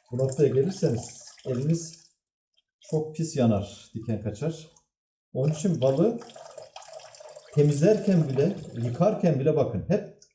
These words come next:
böyle böyle yıkayın. Asla ters yönde hareket etmeyin. Hemen şu dikenler elinize batar bakın. Hep böyle. Bakın temizliyorum böyle. Bakın. Bakın yıkıyorum böyle.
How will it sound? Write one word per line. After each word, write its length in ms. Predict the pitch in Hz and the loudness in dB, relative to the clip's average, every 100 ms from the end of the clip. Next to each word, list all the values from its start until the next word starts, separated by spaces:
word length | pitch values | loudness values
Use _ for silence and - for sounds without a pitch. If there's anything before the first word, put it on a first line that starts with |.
| _ _ | _ _
böyle 340 | 151 175 117 95 | 4 6 6 4
böyle 180 | 92 90 | 0 -2
yıkayın. 480 | - 90 80 - - - - | -4 -6 -6 -10 -20 -14 0
Asla 600 | 147 - 170 165 175 - - - - - | 2 2 4 4 4 -4 -16 -18 -20 2
ters 280 | 160 170 175 | 4 4 4
yönde 140 | 147 | 4
hareket 260 | 151 143 160 | 6 4 2
etmeyin. 420 | 143 117 95 82 - - | 0 0 0 0 -6 0
Hemen 320 | 175 175 180 - - - - - - - | 2 4 0 -6 -16 -20 -20 -18 -16 -16
şu 160 | - 170 | -10 -2
dikenler 380 | 160 160 143 147 | 2 2 4 4
elinize 400 | 143 127 120 139 | 4 2 2 2
batar 320 | 107 113 90 | 2 0 -2
bakın. 240 | 90 - 80 - - - - - - - - - - - | -4 -8 -12 -14 -20 -20 -20 -20 -20 -16 -16 -16 -20 2
Hep 260 | 214 208 | 2 4
böyle. 280 | 175 139 - - - - - - - - - - | 6 6 4 -2 -12 -16 -14 -18 -18 -20 -20 -4
Bakın 380 | 156 131 92 - _ - | -2 -2 -6 -10 _ 2
temizliyorum 680 | 165 160 156 143 208 - _ _ | 4 4 2 2 0 -4 _ _
böyle. 260 | 123 101 80 78 78 _ - | 0 2 0 -8 -18 _ -8
Bakın. 240 | 113 - - - _ _ _ _ _ _ _ _ - - - - | -8 -6 -10 -16 _ _ _ _ _ _ _ _ -20 -20 -16 -8
Bakın 280 | 107 - 98 | -8 -8 -12
yıkıyorum 500 | 127 165 147 170 127 | -4 0 2 2 4
böyle. 240 | 110 90 | 2 2